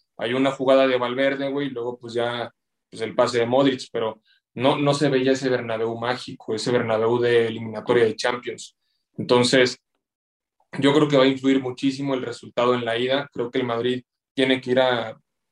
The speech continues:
no, no creo que deba desempeñar su juego en el, en el Etihad, porque si no el City se los va a comer.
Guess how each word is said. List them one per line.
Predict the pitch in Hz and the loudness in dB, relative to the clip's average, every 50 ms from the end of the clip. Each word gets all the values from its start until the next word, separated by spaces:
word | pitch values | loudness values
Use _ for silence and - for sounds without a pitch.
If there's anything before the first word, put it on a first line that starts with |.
| _ _ _ _ _ _ _ _ _ | _ _ _ _ _ _ _ _ _
no, | - - - - - - 143 139 147 165 | -20 -20 -20 -20 -12 -4 0 2 2 4
no | 156 156 147 | 4 4 4
creo | 151 160 151 147 | 6 4 4 4
que | 143 151 | 4 4
deba | 135 135 139 139 | 4 4 4 2
desempeñar | 131 127 131 123 120 120 117 123 123 123 | 2 -2 -4 -8 -8 -8 -6 -4 -6 -6
su | - - 131 - | -6 -10 -6 -2
juego | 127 123 123 127 123 | -2 -2 0 0 -2
en | 120 117 113 113 113 113 110 | -2 -2 -6 -12 -14 -12 -6
el, | 110 113 117 - 120 | -2 -2 -2 -2 -2
en | 104 | -4
el | 113 113 117 | -2 -2 -2
Etihad, | 117 - - 123 123 - 131 135 - | -2 -4 -6 -4 -2 0 -2 -2 -2
porque | - - - - | -8 -18 -16 -16
si | - - 113 | -12 -6 -4
no | 117 | -4
el | 117 | -4
City | - - 123 123 123 | -4 -6 -8 -8 -8
se | 117 117 | -8 -6
los | 117 113 113 | -6 -2 0
va | 120 117 | 0 0
a | 113 | 2
comer. | - 127 120 123 139 170 170 - | 2 2 4 4 4 4 2 -2